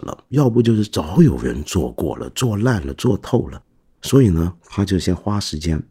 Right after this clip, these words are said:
去从头看一看三十三年来的他研究的这个领域的文献，跟各种的论文、研究报告。他才发现他当年搞的那个题目啊，这过去三十三年来居然没有什么进展。他到底搞什么呢？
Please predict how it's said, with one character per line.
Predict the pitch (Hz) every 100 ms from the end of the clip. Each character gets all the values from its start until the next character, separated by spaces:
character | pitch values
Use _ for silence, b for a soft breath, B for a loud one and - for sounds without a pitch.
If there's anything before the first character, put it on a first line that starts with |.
| _
去 | - 92
从 | 80 82
头 | 87 80
看 | - 95
一 | 69
看 | 90 - -
三 | - 107
十 | 92
三 | 78 - 92
年 | 90 76 78
来 | 67 69
的 | 71 64 -
他 | - 92
研 | 73 80
究 | 95
的 | 69
这 | 65
个 | 76
领 | 65 64
域 | 76 85
的 | 67
文 | 65 65
献， | 78 101 - B B B B -
跟 | 80 82
各 | 95
种 | 62 60
的 |
论 | 65 87 69
文、 | 64 67
研 | 69 76
究 | 92
报 | 78 98
告。 | 78 98 - B B B B
他 | - -
才 | -
发 | - - 165
现 | - 113 - b
他 | - 151
当 | 151 175
年 | 170 127
搞 | - -
的 | 64
那 | 101 139
个 | -
题 | - 78
目 | 85 98
啊， | - - b
这 | -
过 | 127 156
去 | 135 127
三 | - 143
十 | -
三 | 95 - 113
年 | 98 92
来 | 85 78 -
居 | - - 240 202
然 | 175 139
没 | 139 151
有 | 190
什 | 196 120
么 | 80
进 | - 151 69
展。 | - - b b b b b
他 | - 190
到 | 208
底 | 123
搞 | - 135
什 | 160
么 | 69
呢？ | 67 73